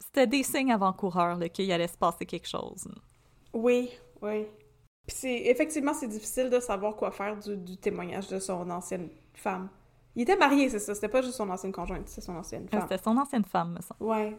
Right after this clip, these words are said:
Speaker 2: ben effectivement, parce que, je veux dire, je sais pas, j'ai quand même l'impression que peut-être qu'elle a été victime d'abus là-dedans, puis qu'elle s'est fait beaucoup, euh, manipuler, puis je, je sais pas trop.
Speaker 1: Non.
Speaker 2: C'est très difficile, mais effectivement, je trouve que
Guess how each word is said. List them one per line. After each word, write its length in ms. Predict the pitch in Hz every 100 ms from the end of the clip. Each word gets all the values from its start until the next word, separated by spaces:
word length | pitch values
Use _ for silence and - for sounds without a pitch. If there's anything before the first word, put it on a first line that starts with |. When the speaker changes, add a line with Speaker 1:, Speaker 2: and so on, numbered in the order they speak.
| -
Speaker 2:
ben 360 | 214 214 220
effectivement, 500 | 208 277 277 277 254
parce 220 | 269 240 -
que, 160 | 220
je 160 | 202 208
veux 60 |
dire, 220 | 196 214 - - _ _ _ _ -
je 160 | 247
sais 180 | 349 427
pas, 200 | 330 320
j'ai 160 | 311 285
quand 120 | 330
même 180 | 349 311
l'impression 460 | 262 262 240 269
que 120 | 262
peut-être 300 | 226 - 233
qu'elle 380 | 233 220 202 196
a 60 | 196
été 260 | 202 208
victime 460 | 214 196 - 214 202
d'abus 260 | 190 180 190
là-dedans, 420 | 180 156 185 175
puis 100 | -
qu'elle 200 | - -
s'est 140 | 190 180
fait 140 | 185
beaucoup, 500 | 180 202 - 208 196
euh, 180 | 196 185
manipuler, 880 | 196 196 196 - 208 202 202 202 196
puis 400 | - 190 185 - - _ _
je, 260 | 233 226 -
je 80 | 233
sais 200 | 247 294
pas 140 | 294 311
trop. 380 | 311 214 208 - _ -
Speaker 1:
Non. 220 | 214 202 - - -
Speaker 2:
C'est 180 | - 240
très 200 | - 339
difficile, 480 | 277 - - 240 233
mais 280 | 226 220
effectivement, 500 | 226 269 - 262 240
je 60 | 254
trouve 160 | - 254
que 180 | 240